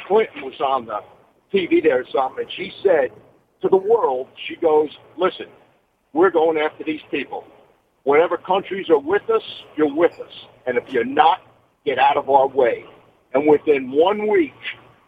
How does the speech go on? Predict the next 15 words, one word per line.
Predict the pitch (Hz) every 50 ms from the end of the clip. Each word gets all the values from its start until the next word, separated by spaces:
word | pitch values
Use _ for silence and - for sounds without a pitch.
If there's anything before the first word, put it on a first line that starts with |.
| _ _ -
one | 120 143 185 220 208 196 180
week, | 156 117 - - - - - - - _ _ _ _ _ _ _ _ _ - _ _ _ _ _ - _ _ -
it | 139 139
was | 139 139 131
all | 147 147 151
the | 151 143
Republicans' | 143 135 - - 156 165 156 160 156 160 160 156 - -
fault. | - 147 143 147 147 - -
It | 123 120 139
was | 139 127 - -
Bush. | - 139 135 -
They | - 139
went | 151 147 151 143 143 147 127 123
right | 147 147 147 156 156 - - _ _ -
back | - 143 127 123 -